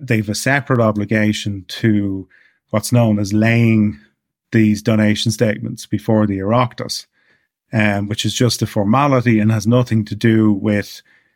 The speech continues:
um, you know, our enti-, entitlement to get a copy of the donation statement. And,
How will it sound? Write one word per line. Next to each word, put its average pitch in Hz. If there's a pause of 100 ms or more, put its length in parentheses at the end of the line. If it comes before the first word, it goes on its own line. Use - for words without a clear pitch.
(260)
um, 98 (140)
you 127
know, 104
our 107
enti-, 117 (120)
entitlement 110
to 120
get 104
a 98
copy 110
of -
the 101
donation 107
statement. - (840)
And, 113